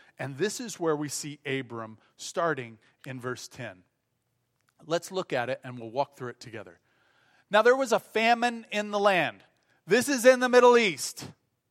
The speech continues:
This is in a desert region. This thing happens. Abram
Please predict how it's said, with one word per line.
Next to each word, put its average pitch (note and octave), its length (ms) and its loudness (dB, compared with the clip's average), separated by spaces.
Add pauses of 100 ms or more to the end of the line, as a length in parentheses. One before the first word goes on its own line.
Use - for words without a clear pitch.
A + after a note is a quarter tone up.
(1600)
This G3+ 160 2
is A#3 140 -2
in A#3+ 160 4
a A#3 80 4
desert G#3+ 460 4
region. E3 480 -2 (1120)
This E3 420 0
thing G#3+ 220 -2
happens. F3+ 720 -2 (1200)
Abram A#3 460 2